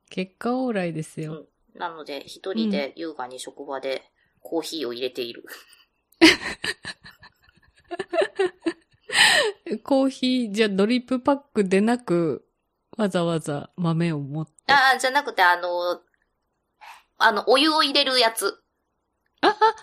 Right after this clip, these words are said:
Speaker 1: ドリップポットの方？
Speaker 2: ポット、あ、ごめん、カップじゃなくてポットの方。
Speaker 1: <laughs>
Speaker 2: またドジったわ。ポットの方、ポットの方。
Speaker 1: 素敵。
Speaker 2: うん。っ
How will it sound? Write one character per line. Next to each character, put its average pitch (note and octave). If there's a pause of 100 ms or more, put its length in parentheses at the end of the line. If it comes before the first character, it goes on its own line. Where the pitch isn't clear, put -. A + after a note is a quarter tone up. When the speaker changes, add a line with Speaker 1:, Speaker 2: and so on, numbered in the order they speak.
Speaker 1:
ド A3+
リ F4
ッ F4
プ C4
ポ A#4
ッ -
ト D#4
の G3
方？ E3+
Speaker 2:
ポ -
ッ -
ト、 -
あ、 A3+
ご -
め A#3
ん、 -
カ E4
ッ D#4+
プ A3+
じ G3
ゃ F3+
な E3+
く -
て C4+
ポ F4+
ッ -
ト B3+
の -
方。 - (880)
Speaker 1:
<laughs> -
Speaker 2:
ま F#3
た B3+
ド A3
ジ G3+
っ -
た -
わ。 - (2500)
ポ E3
ッ D#3
ト D#3+
の C#3
方、 C#3
ポ -
ッ D3+
ト C#3
の B2+
方。 - (1300)
Speaker 1:
素 -
敵。 A3
Speaker 2:
う -
ん。 -
っ -